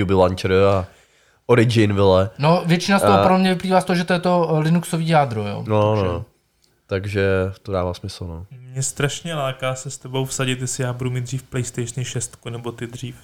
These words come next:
Speaker 3: Steam Deck.
Speaker 2: No tak to určitě budu mít jako Steam Deck dřív než PlayStation šestku, když PlayStation pětka vyšla před rokem.
Speaker 3: Neříkej dvakrát.
Speaker 2: To si nemyslím. Já, eh, no. <laughs> Doufám teda, ale to by bylo fakt mega fair. Ono, já jsem právě čet o tom Steam Decku, že, eh,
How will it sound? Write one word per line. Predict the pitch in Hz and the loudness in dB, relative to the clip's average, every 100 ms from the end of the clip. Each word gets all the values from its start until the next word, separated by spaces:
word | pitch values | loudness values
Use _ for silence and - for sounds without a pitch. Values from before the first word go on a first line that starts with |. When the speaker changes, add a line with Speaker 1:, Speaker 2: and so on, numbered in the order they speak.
| - | -20
Speaker 3:
Steam | - - 117 113 | -20 -16 -14 -10
Deck. | 110 - | -12 -2
Speaker 2:
No | 131 | 6
tak | 131 | 6
to | 131 | 8
určitě | 139 123 151 | 6 6 6
budu | 127 | 8
mít | 135 151 | 8 8
jako | 160 151 | 6 2
Steam | - 139 | 4 4
Deck | 135 | 6
dřív | 123 127 | 4 4
než | 135 | 4
PlayStation | - 131 135 | 6 4 4
šestku, | 127 127 131 | 2 2 2
když | 117 110 | 0 0
PlayStation | - 131 113 131 | 2 2 4 2
pětka | 131 135 | 4 4
vyšla | 123 - | 4 2
před | 123 | 2
rokem. | 123 113 120 110 - - - - 127 160 | 0 2 2 2 -4 -12 -14 -12 -6 -4
Speaker 3:
Neříkej | 175 165 160 170 | 0 -2 -2 -2
dvakrát. | 160 147 131 104 - - | -2 -2 -2 -4 -6 -6
Speaker 2:
To | - 113 | 0 2
si | 165 | 6
nemyslím. | 147 143 - 135 127 127 - - | 6 6 6 4 4 2 -4 0
Já, | 123 139 | 2 2
eh, | 143 139 143 143 | -2 -14 -14 -6
no. | 139 151 - - - | 0 0 -2 -8 2
<laughs> | 285 277 311 294 - 254 - - - 220 202 | 2 2 0 -2 -4 -4 -4 -6 -12 -10 0
Doufám | 156 214 - 165 165 | 4 4 6 6 6
teda, | 175 147 127 135 | 6 6 6 6
ale | 165 143 | 4 4
to | 160 | 6
by | 165 170 | 4 4
bylo | 160 170 | 4 4
fakt | 180 170 | 4 2
mega | 170 156 165 | 2 2 0
fair. | 165 110 - - | 0 -4 -6 -6
Ono, | - 147 | 0 4
já | 208 196 | 6 4
jsem | 247 | 4
právě | 226 240 285 | 4 4 2
čet | 170 156 | -2 0
o | |
tom | 170 175 | 0 -2
Steam | 175 190 | -2 -2
Decku, | 175 165 | -2 0
že, | 151 170 - - - 139 | 0 0 -4 -6 2 2
eh, | 135 | 2